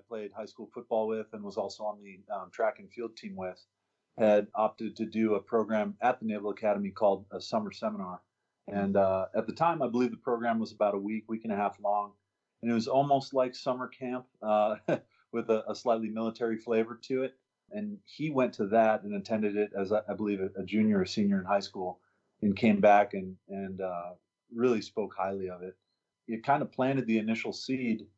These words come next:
in me that a career in military service was something that I'd be interested, as well as Annapolis might be the place that I might want to start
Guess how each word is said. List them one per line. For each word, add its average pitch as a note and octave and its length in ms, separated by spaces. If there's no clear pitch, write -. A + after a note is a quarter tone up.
in A#2+ 180
me A2+ 160
that G2+ 360
a G2+ 100
career B2 280
in G#2+ 100
military A#2+ 420
service C3+ 380
was A#2+ 120
something C3 280
that B2+ 120
I'd B2 120
be B2+ 100
interested, B2 460
as G2 100
well G2+ 240
as F#2 160
Annapolis G2+ 540
might G2 200
be G2+ 80
the F#2 80
place G2 340
that G2 80
I F#2 80
might F#2 180
want F#2 220
to - 40
start F#2 280